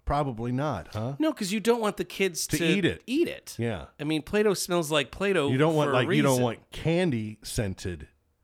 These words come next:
Speaker 2: No,
Speaker 1: Like,
Speaker 2: that
Speaker 1: candy
Speaker 2: would be
Speaker 1: cane scented, uh, Play-Doh, they'd be asking for it.
Speaker 2: Yeah.
Speaker 1: They're gonna have a gut ache
Speaker 2: What
Speaker 1: with all
Speaker 2: happens
Speaker 1: that
Speaker 2: if
Speaker 1: dough in your stomach.
Speaker 2: if a kid were to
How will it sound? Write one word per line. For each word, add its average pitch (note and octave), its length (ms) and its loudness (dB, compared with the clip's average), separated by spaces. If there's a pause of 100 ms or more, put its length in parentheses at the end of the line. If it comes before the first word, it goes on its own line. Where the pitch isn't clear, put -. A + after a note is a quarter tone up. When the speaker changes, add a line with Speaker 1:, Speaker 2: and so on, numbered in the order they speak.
(440)
Speaker 2:
No, - 280 -2
Speaker 1:
Like, D3+ 80 -2
Speaker 2:
that D#3+ 100 0
Speaker 1:
candy F#3 260 6
Speaker 2:
would E3 60 0
be D#3 60 -4
Speaker 1:
cane C#3 220 4
scented, A#2+ 640 0
uh, A2 100 -4
Play-Doh, D#3 400 4
they'd C#3 140 2
be D3 160 0
asking F3+ 360 -2
for D#2+ 300 -8
it. C#2 80 -8
Speaker 2:
Yeah. G#3 360 0
Speaker 1:
They're C#3+ 100 -2
gonna E3 160 2
have D#3 160 4
a D3+ 40 -4
gut B2+ 440 -2
ache F2 460 -4 (840)
Speaker 2:
What F#3 160 2
Speaker 1:
with C4 80 0
all B2+ 180 8
Speaker 2:
happens D3 540 4
Speaker 1:
that - 80 -2
Speaker 2:
if B2 60 6
Speaker 1:
dough B2+ 240 4
in G2+ 100 -2
your F#2 120 -4
stomach. F2+ 580 -8 (220)
Speaker 2:
if C#3+ 140 -16
a D3+ 60 -14
kid A#3+ 280 -10
were G#3 160 -2
to C3+ 100 -8